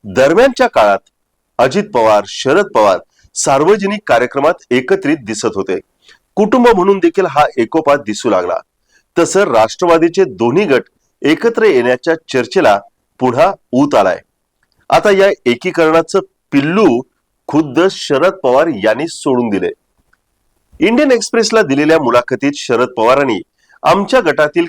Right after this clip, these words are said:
काही लोकांना सत्तेत जावं असं वाटतंय," असा मोठा गौप्यस्फोट केला. आता राष्ट्रवादीचे दोन्ही गट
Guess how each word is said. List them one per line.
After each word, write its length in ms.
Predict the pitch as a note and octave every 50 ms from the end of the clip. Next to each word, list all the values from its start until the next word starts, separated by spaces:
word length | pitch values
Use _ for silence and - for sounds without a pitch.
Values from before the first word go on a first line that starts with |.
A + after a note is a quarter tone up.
| - -
काही 300 | A#2+ A2+ A2 C3 G3 G3+
लोकांना 420 | F3 C#3 - D3+ C#3+ C#3 C#3+ D3
सत्तेत 520 | D3 - - C3 B2+ - _ - B3+ B3
जावं 400 | F3 B2+ D#3 C#3+ C3+ A2+ A#2 C3 C3+
असं 280 | A#2+ A#2 - - C#3 A#2+ G2+
वाटतंय," 480 | G2+ G#2 G#2 - _ - D#3 A#2 F2+ - - _ _ _ _ _ _ -
असा 300 | B2+ C3+ - - F3+ F#3
मोठा 420 | E3+ B2+ A2 A2 - - D#3 F3
गौप्यस्फोट 800 | D#3+ A#2+ F#2+ A#2+ B2+ B2 G#2 - C3 B2 A2 - - G#2 G2 - -
केला. 180 | F2+ F2 D#2+ D#2+ - _ _ _ _ _ _ _ _ _ _ _ _ _ _ _ -
आता 200 | D3 F3 A#3 A3+
राष्ट्रवादीचे 680 | F3+ B2+ A#2 A#2+ - - F#3 F#3 F#3+ F#3 G3 F#3+ G#3+ G#3+
दोन्ही 360 | - B2 C3+ C#3 C#3 F#3 A3
गट 220 | F#3 G3+ G3+ -